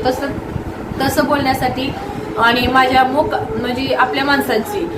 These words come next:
म्हणून मी Instagram आयडी ओपन केलेली आहे. Instagram-वर काही नाही असं की मी, अ, प-, पुढं जाईन असं काही नाही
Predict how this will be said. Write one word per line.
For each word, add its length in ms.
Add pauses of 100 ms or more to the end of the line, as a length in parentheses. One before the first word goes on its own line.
(220)
म्हणून 260
मी 200
Instagram 380
आयडी 200
ओपन 240
केलेली 400
आहे. 180
Instagram-वर 640
काही 400
नाही 180
असं 220
की 160
मी, 540
अ, 180
प-, 580
पुढं 320
जाईन 380
असं 160
काही 320
नाही 220